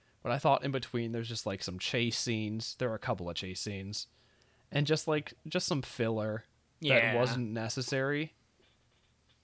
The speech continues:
Speaker 1: Like, that might have been better to have been cut out of the runtime.
Speaker 2: 'Cause this movie was, like, two hours, right?
Speaker 1: Yeah, I think so.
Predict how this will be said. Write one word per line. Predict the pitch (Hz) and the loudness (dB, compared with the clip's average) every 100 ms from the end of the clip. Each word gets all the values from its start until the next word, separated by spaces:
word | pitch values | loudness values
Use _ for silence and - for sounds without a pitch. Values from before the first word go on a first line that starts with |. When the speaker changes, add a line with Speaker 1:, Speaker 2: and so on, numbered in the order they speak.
| _ _ _ - - | _ _ _ -20 -14
Speaker 1:
Like, | 151 117 - | -4 -2 -2
that | 113 | -2
might | 113 117 | 0 0
have | 117 | 0
been | 117 110 | 0 -2
better | 110 107 110 | 0 0 0
to | 101 104 | -4 -8
have | 113 | -6
been | 104 | -6
cut | 98 - 113 | -6 -4 0
out | 98 | 0
of | 95 | -2
the | 104 | -2
runtime. | 107 110 117 120 123 135 - _ _ _ _ _ _ _ _ - | -2 -2 0 0 0 -4 -10 _ _ _ _ _ _ _ _ -4
Speaker 2:
'Cause | 165 185 | -4 -2
this | 196 285 | -2 0
movie | 330 311 | 2 4
was, | 185 127 | 4 4
like, | 117 | 0
two | - 196 | 0 4
hours, | 156 139 110 110 | 4 4 0 -4
right? | 123 147 - _ _ _ _ _ - _ | -4 -4 -6 _ _ _ _ _ -20 _
Speaker 1:
Yeah, | 131 123 104 107 135 | -2 0 0 -2 -4
I | 123 | -2
think | 117 | -2
so. | - 113 113 | 0 0 0